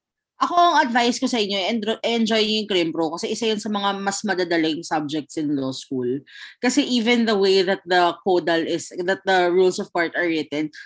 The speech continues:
sunod-sunod siya, yung procedure.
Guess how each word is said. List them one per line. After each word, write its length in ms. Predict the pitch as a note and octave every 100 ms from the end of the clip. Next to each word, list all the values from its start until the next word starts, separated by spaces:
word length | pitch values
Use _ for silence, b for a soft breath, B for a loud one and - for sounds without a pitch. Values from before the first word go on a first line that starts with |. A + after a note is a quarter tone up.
| B
sunod-sunod 600 | C#4 C#4 B3+ A#3+ C4 A#3+
siya, 400 | - F#3+ F3+ F#3+ -
yung 180 | A3+ A3+
procedure. 800 | A3+ A3 A3 E3+ E3 E3+ F3+